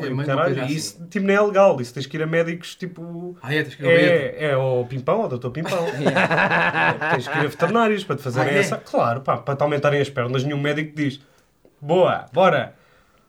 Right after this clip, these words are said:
Speaker 2: Vamos lá meter aqui uma ao lado desta." Assim,
Speaker 1: Não, não
Speaker 2: empurrar
Speaker 1: precisa ser
Speaker 2: por
Speaker 1: ao
Speaker 2: dentro,
Speaker 1: lado.
Speaker 2: sabes?
Speaker 1: Pode ser, não precisa ser ao lado. Mas eu achava que havia. Bom, eu acha-, eu não, não sei, eu sabia que era ilegal e que era perigosíssimo e violento. Mas, mas há operação, há isso, isso existe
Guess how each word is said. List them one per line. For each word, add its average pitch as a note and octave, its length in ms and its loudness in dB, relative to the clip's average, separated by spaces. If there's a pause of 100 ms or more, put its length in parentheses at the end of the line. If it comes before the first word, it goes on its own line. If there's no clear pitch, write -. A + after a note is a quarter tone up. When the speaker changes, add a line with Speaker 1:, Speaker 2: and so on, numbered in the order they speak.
(160)
Speaker 2:
Vamos F#3 200 -2
lá G#3 120 8
meter G#3 200 2
aqui G3+ 180 -4
uma G3 160 -2
ao F3+ 80 0
lado F#3+ 200 6
desta." C#3 420 -2 (120)
Assim, E3+ 200 -4
Speaker 1:
Não, F#3 140 0
não E3 80 -4
Speaker 2:
empurrar G3 180 0
Speaker 1:
precisa G3+ 200 -2
ser A3 60 4
Speaker 2:
por G#3+ 80 8
Speaker 1:
ao G#3 80 8
Speaker 2:
dentro, G3+ 140 4
Speaker 1:
lado. D3+ 80 -8
Speaker 2:
sabes? D#3+ 360 -4
Speaker 1:
Pode C#3 200 -6
ser, D#3+ 120 -10
não D3 100 -6
precisa C3+ 200 -6
ser F3 100 -4
ao G3 140 0
lado. D3 260 0 (380)
Mas E3+ 160 -2
eu F3+ 80 4
achava D3+ 300 2
que - 80 -4
havia. F3+ 260 -2
Bom, G#2+ 160 -8 (240)
eu - 60 -14
acha-, C#3 240 -4
eu C3+ 120 -4
não, C3+ 180 2
não C3+ 260 2
sei, C3 200 -2
eu A2+ 60 -2
sabia C3+ 260 -4
que G3+ 120 -8
era C3+ 180 -4
ilegal A2+ 380 -2
e C3+ 40 2
que C3+ 120 0
era C3+ 180 2
perigosíssimo B2+ 540 -4
e B2+ 40 2
violento. G2+ 320 -6 (340)
Mas, B2 220 -2 (160)
mas F#2+ 240 -10 (100)
há A#2 440 0
operação, C#3 340 -2
há G#2+ 100 -2
isso, F3 300 -2
isso G2 140 -6
existe D3+ 340 -2